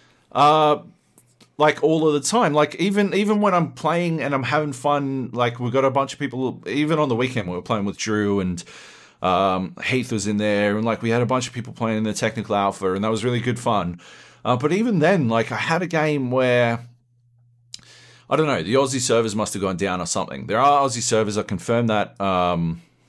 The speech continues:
with Devolver. Um, the Aussie servers must have gone down because it didn't matter what I did.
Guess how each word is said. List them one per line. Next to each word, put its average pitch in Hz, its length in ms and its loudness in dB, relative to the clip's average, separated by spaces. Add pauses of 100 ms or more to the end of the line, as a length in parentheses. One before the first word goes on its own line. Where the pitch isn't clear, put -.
(120)
with 95 220 -4
Devolver. 101 640 -2 (540)
Um, 90 720 -2 (600)
the 113 160 0
Aussie 127 300 0
servers 110 300 0
must 104 220 -4
have 85 80 -8
gone 85 140 -2
down 101 260 0
because 87 420 -6
it 98 80 -6
didn't 123 260 -2
matter 107 240 2
what 101 200 2
I 90 60 0
did. 85 480 -2